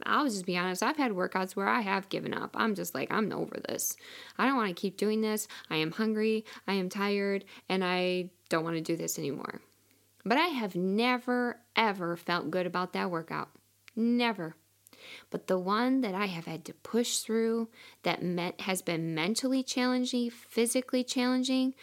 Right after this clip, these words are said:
when I am done, I feel like a beast. And I think that's the same thing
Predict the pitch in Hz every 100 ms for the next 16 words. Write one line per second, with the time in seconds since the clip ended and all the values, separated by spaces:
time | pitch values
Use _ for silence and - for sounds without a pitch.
0 | - - 190 196 254 262 190 180 190 196
1 | 226 - - - 302 233 202 180 156 165
2 | - - 196 165 - - - - - -
3 | - - _ _ _ _ - _ _ _
4 | - _ _ - 196 226 277 311 294 285
5 | 254 214 - 240 254 247 - 262 262 196